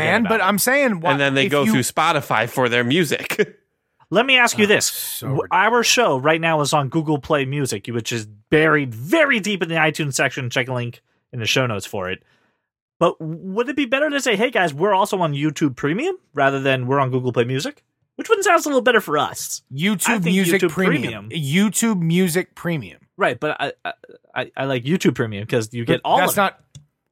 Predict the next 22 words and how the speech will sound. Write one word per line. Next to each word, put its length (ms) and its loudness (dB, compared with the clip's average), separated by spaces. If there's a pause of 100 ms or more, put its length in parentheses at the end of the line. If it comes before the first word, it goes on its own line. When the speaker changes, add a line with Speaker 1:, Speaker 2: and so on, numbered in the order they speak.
(320)
Speaker 2:
is 120 -6
that, 260 2
is 140 -6
that 140 -4
the 60 -4
Speaker 1:
We're 60 -2
Speaker 2:
thing? 440 -4
Or, 300 -4
like, 260 -2
what, 220 0
what's 160 0
Speaker 1:
Well, 140 4
Speaker 2:
the 60 0
Speaker 1:
there's 140 4
YouTube 380 0
Music 360 2
Premium, 300 0
which 140 -4
is 80 -2
just 260 -2
the 80 -2
music, 480 -2